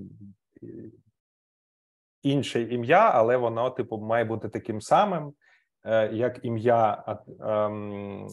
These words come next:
аргументів, які ми передаємо у цей, у цей конструктор. От, і як ти бачиш, м, а, м,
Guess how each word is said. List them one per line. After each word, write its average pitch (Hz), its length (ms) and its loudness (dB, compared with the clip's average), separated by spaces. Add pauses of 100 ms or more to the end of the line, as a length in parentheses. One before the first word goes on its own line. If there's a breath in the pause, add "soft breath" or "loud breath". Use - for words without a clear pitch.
аргументів, 120 840 -2
які 123 200 -6
ми 123 120 -4
передаємо 107 680 -2
у 107 80 -4
цей, 107 300 -4
у 107 140 -6
цей 117 180 -4
конструктор. 104 640 -8 (760)
От, 104 200 -4
і 117 40 0
як 123 200 0
ти 127 60 -2
бачиш, 156 480 0
м, 117 140 -6
а, 107 1080 2
м, 98 600 -12